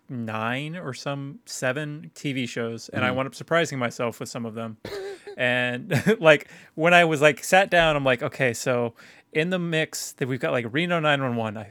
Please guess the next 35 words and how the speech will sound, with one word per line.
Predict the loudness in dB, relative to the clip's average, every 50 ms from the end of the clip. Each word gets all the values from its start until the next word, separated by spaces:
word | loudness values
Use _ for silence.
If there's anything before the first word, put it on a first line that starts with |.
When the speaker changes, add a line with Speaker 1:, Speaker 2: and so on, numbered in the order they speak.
| -14 -14
Speaker 1:
love | -10 -4 0 2 4 4 4 2 0 0 0
Reno | 0 2 2
Speaker 2:
Okay, | 0 0
Speaker 1:
nine | 0 0
one | 0 2
one. | 2 2
Speaker 2:
okay, | -2 -4 -6 -10 _ _
for | -2 -2
sure. | 0 0 -4 -4 -4 -8 _ _ _ _ _ -10
Speaker 1:
Metal-, | -2 2 4 4 4 2 _ -8 -6
Metalocalypse. | 2 2 4 4 6 6 6 4 4 2 -6 -6 -6 -6 -8 -12 -14 -14 -16 _ _ _ _ _ _ -4 -2
Speaker 2:
Okay. | -2 0 0 -2 -2 -2 -4 -6 -8 -14 -8 -6
Speaker 1:
Um, | -4 -2 -2 -2 -4 -4 -6 -8 -12 -14 _ _ _ -12 -4 -2
I, | -2 -2 -2 -2
Arrested | -2 2 4 4 4 4 2 -4
Development, | -4 0 4 4 4 4 2 0 -6 -8 -8 -10 _ _ _ _ _ _ -8
the | -8
first | -4 -2 0 0 0 0
four | 0 -2 -2 0
seasons | -2 -4 -6 -6 -6 -8
of | -8 -6
Futurama. | -6 -6 -4 -4 -4 -2 -2 -4 -4 -8 -10 -14 -16 _ _ _ -20 -20 _ _ _ _ _ _ _ _ -2
Speaker 2:
Only | 2 4 4 6 4
the | 4
Speaker 1:
Um, | 4
Speaker 2:
first | 2 2 0 0 -2
four. | -2 0 0 0 0 -4 -6 _ _ _ _ _ _ _ _ _ _ _ _ _ _ _ _ _ _ _ _ _ -18
Speaker 1:
I, | -16 -14 -14 -14 -10 -6 -6 -6 -6 -8 _ _ _ -20 -18 -18 -18 -20 -18 _ -4
I, | -2 -2 -2 -2 -2 0
it | 0 0 0 -2
falls | 0 2 4 4 4 4 6
off | 4 4 4 2
for | -4 -6
me. | -4 -2 0
Like, | 0 0 0